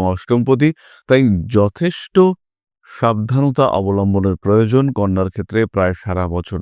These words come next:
ধরেই রয়েছে। যতটা সম্ভব নিজের শরীর স্বাস্থ্য, নিজের অ্যাক্টিভিটিসের উপরে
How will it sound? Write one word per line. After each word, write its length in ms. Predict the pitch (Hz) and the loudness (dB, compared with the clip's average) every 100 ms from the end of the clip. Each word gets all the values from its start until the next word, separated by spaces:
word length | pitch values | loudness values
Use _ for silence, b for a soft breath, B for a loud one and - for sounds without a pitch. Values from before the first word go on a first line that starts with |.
| - | -8
ধরেই 280 | 95 92 85 | -2 0 0
রয়েছে। 300 | 90 87 90 - _ - | -2 -2 -4 -6 _ 0
যতটা 360 | 113 135 156 156 - | 2 4 2 0 0
সম্ভব 400 | 101 101 107 107 85 90 | 0 2 2 0 -2 -2
নিজের 260 | 101 101 - | 0 0 -2
শরীর 280 | - 101 92 | 0 0 -2
স্বাস্থ্য, 400 | - 92 - - 95 | -4 -6 -6 -4 -2
নিজের 260 | 90 92 95 | -2 0 0
অ্যাক্টিভিটিসের 640 | 90 - 90 85 90 87 90 | 0 -4 -6 -4 -2 -2 -2
উপরে 240 | 90 92 | 0 -2